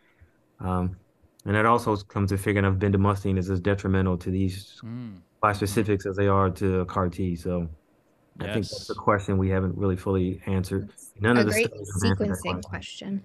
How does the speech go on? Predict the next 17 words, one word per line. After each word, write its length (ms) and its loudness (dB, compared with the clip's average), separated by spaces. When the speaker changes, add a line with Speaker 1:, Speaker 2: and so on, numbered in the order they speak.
Speaker 2:
Yeah, 720 -8
especially 520 -6
because 300 -8
T 200 -12
cells 320 -6
are 60 -6
gonna 160 -6
be 140 -6
depleted 540 -8
for 160 -12
probably 1200 -6
Speaker 1:
Ever. 240 2
Speaker 3:
A 80 -4
long 280 4
Speaker 2:
a 40 0
year. 140 2
Speaker 3:
time. 460 2